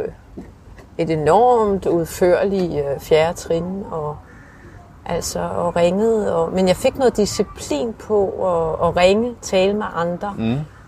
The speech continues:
Speaker 1: og, øh, og, og dele mit liv med, med nogen.
Speaker 2: Mm. Og
Speaker 1: Ja.
Speaker 2: altså, ja,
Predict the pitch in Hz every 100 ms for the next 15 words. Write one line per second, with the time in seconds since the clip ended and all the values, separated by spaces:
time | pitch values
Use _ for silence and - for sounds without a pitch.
0 | - - - 185 180 170 175 170 165 156
1 | 156 151 151 147 151 160 160 - - -
2 | - - - - - - - - - -
3 | - - - - - - 190 - 214 220
4 | 226 165 185 190 196 185 175 170 175 160
5 | 165 180 196 - - 110 101 - - -
6 | - - - - - - - - - -
7 | - 113 190 113 - 123